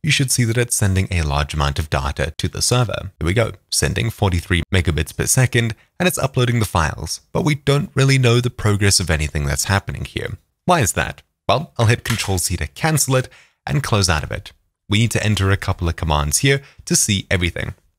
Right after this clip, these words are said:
I'll hit up to go back to my previous command, and right before I enter the folders, I'll add another space and I'll be typing things in here. This is where we previously entered something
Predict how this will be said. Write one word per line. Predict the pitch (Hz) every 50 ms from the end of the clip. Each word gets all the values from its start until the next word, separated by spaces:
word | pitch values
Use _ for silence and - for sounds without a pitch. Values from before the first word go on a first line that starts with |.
| _ -
I'll | - 82
hit | 92 - -
up | - 117 - -
to | 110
go | 98 101 90
back | 90 90 95 -
to | - 95
my | 80 73
previous | 76 - - 175 160 151 143 -
command, | - - 117 120 120 120 123 117 - - _ _ _ -
and | 190 190
right | 185 185 151
before | 135 120 - 139 135
I | 139
enter | 127 127 117 107
the | 101 101
folders, | - - 110 104 104 101 101 107 - - - - - -
I'll | - - -
add | 113 113 110
another | 104 101 95 85 92 90
space | - - 123 123 123 117 - - - _
and | - 151
I'll | 156
be | 147 160 151
typing | - - 101 95 - - 92 85
things | 82 - 82 78 71 69
in | 73 69
here. | 71 - - 123 - - - - _ _ _ _ _ _ _
This | 202 - -
is | 147 139 131
where | 147 139
we | 131 135 139
previously | 139 - 123 117 107 110 104 - - 107 104 -
entered | 82 85 80 87 80 - -
something | - 82 76 - - 78 73 65